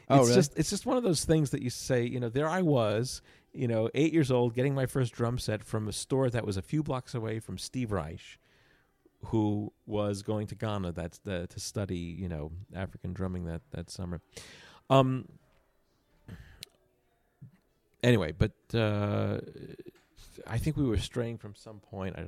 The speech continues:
Speaker 2: forget what it was,
Speaker 1: We were
Speaker 2: but
Speaker 1: straying many points, but
Speaker 2: yeah,
Speaker 1: it's
Speaker 2: there are
Speaker 1: okay.
Speaker 2: many,
Speaker 1: Well,
Speaker 2: but
Speaker 1: because, because what's, this is as interesting as anything, because you
Speaker 2: Oh, I know what we were talking about.
Speaker 1: Um,
Speaker 2: Go ahead, go ahead, go ahead.
Speaker 1: Oh, just because you, you, like myself at heart,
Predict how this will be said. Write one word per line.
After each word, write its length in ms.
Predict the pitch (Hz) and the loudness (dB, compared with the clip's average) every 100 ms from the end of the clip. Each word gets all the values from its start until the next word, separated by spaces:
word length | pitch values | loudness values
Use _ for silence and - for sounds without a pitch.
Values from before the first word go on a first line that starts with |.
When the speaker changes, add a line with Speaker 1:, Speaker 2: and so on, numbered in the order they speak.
| 90 | -10
Speaker 2:
forget 260 | 98 101 - | -10 -8 -4
what 120 | 90 | -4
it 120 | - | -4
was, 340 | 90 90 90 | -2 -2 2
Speaker 1:
We 60 | 92 | 4
were 60 | 92 | 4
Speaker 2:
but 80 | |
Speaker 1:
straying 220 | 90 139 123 | 4 2 4
many 180 | 120 | 2
points, 260 | 110 92 104 | 0 -2 -4
but 120 | - | 2
Speaker 2:
yeah, 60 | 127 | 4
Speaker 1:
it's 80 | 117 | 4
Speaker 2:
there 100 | 123 | 4
are 20 | |
Speaker 1:
okay. 80 | 143 | 4
Speaker 2:
many, 240 | 139 127 - - - _ _ - | 2 0 -8 -20 -20 _ _ 4
Speaker 1:
Well, 120 | 139 | 6
Speaker 2:
but 60 | 165 | 6
Speaker 1:
because, 300 | 160 170 156 | 4 2 0
because 440 | 143 180 165 143 104 | -2 4 4 4 -4
what's, 240 | 151 - | -4 -4
this 200 | 135 156 | -4 -2
is 120 | 165 | 0
as 100 | 120 | 0
interesting 300 | 117 110 110 | 0 0 0
as 60 | 101 | 2
anything, 300 | 113 107 98 | 2 2 0
because 300 | 101 117 104 | 0 0 4
you 340 | 123 131 127 120 _ _ _ - | 6 6 6 2 _ _ _ -14
Speaker 2:
Oh, 60 | |
I 100 | 90 | -12
know 120 | 95 82 | -12 -14
what 160 | 58 | -16
we 60 | 71 | -18
were 60 | |
talking 240 | - - - | -20 -20 -20
about. 580 | - _ _ _ 117 98 | -20 _ _ _ -6 -4
Speaker 1:
Um, 60 | |
Speaker 2:
Go 60 | 120 | -4
ahead, 160 | 110 107 | -6 -8
go 60 | |
ahead, 180 | 101 90 | -8 -8
go 60 | 95 | -8
ahead. 100 | 90 | 2
Speaker 1:
Oh, 140 | 180 131 | 8 8
just 220 | 131 120 - _ _ _ _ _ | 6 0 -8 _ _ _ _ _
because 200 | 131 127 | -6 0
you, 280 | 147 135 131 | 2 2 -2
you, 540 | 135 117 117 110 92 - _ _ _ _ _ _ _ _ _ _ _ _ | -4 -2 0 0 -2 -8 _ _ _ _ _ _ _ _ _ _ _ _
like 200 | 120 120 | -2 0
myself 420 | 123 113 - 110 - | 0 -2 -2 -4 -4
at 120 | 101 | -4
heart, 340 | 101 101 - | -2 -2 -4